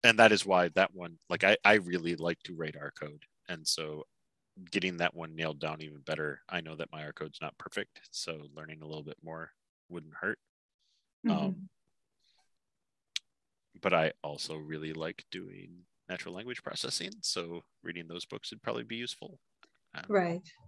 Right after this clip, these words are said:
Speaker 2: right.
Speaker 1: I also like making shiny dashboards, but I mostly just do that for R four D S. I don't do it at work anymore, so I don't know. <laughs> It's, there's so much.
Speaker 2: Th-,
Speaker 1: I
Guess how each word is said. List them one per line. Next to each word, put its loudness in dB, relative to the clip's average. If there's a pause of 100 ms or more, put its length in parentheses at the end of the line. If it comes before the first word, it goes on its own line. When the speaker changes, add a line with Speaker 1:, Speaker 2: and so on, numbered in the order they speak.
(220)
Speaker 2:
right. -6
Speaker 1:
I 4
also 2
like -2
making -4
shiny -4
dashboards, 0
but -8
I -8
mostly -8
just -6
do -8
that -2
for -6 (160)
R -2
four -8
D -4
S. -2
I -8
don't -12
do -10
it -8
at -10
work -6
anymore, -6
so -12 (1300)
I -8
don't -12
know. -12 (320)
<laughs> 8 (1160)
It's, 0 (560)
there's 0
so -2
much. -12 (680)
Speaker 2:
Th-, 10
Speaker 1:
I 12